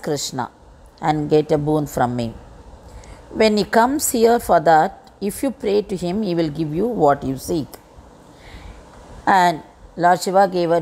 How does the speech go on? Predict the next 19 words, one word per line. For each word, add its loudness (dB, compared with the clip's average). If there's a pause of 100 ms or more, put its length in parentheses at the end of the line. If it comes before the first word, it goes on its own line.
description -2
of -10
Krishna's -2
form 2
to 0
Kandakarna, 0 (280)
so 0 (400)
he -2
would 0 (100)
recognize 0 (100)
Krishna -4 (560)
when -2
he -2 (100)
saw 4 (120)
him. -12 (1500)
Kandakarna 2 (120)
then -2 (220)
thanked -2
Shiva 0